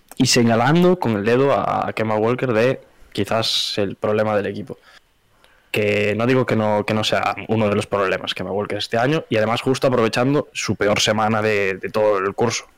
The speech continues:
o su peor racha de partidos, que fue esta última. Eh, y, y bueno, y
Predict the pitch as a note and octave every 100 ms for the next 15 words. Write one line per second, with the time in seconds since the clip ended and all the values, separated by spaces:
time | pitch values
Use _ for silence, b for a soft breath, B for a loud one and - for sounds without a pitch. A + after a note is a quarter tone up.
0 | _ _ _ - F#2 F2 F2+ - G2+ G2+
1 | G#2 A2 A2 A2 A2 G2+ G#2 - G2+ -
2 | - - F#2 F#2+ - F#2+ F#2+ - F2 _
3 | b _ _ _ _ _ _ _ _ _
4 | _ - A2 A2 A2 G#2+ G#2+ A2 A2+ G2
5 | A2+ C3 G2+ G2+ G2